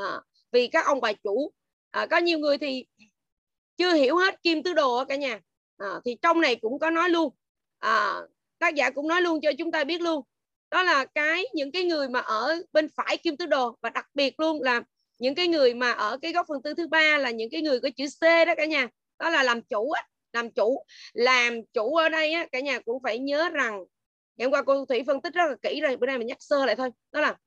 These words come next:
làm chủ ở đây á, là các bạn phải có một cái doanh nghiệp mà theo định nghĩa đó, về kinh tế đó, là các bạn phải có một doanh nghiệp từ năm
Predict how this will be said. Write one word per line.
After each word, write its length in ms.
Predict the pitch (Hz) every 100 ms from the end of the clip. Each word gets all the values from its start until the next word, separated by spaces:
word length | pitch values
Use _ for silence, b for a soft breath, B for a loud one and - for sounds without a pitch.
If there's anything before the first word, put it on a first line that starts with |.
| _ _ _ _ -
làm 180 | 247
chủ 200 | 254 254
ở 100 | 330
đây 200 | 320 311
á, 200 | 320 330 -
là 160 | 240
các 140 | 214 285
bạn 120 | 240
phải 80 | 285
có 120 | 320
một 80 | 320
cái 180 | 330 285
doanh 220 | 294 277
nghiệp 200 | 233 190 _ _ _
mà 140 | 214 202 -
theo 360 | 311 294 294 262
định 260 | 202 220
nghĩa 300 | 214 175 254
đó, 140 | 320 320 -
về 140 | 202
kinh 240 | - 254
tế 260 | 262 254 302
đó, 80 | 339
là 120 | 240 220
các 140 | 262
bạn 160 | 208 214
phải 80 |
có 120 | 247 302
một 100 | 262
doanh 160 | 262
nghiệp 140 | 233 196 -
từ 220 | 240 208 233
năm 320 | 285 302 311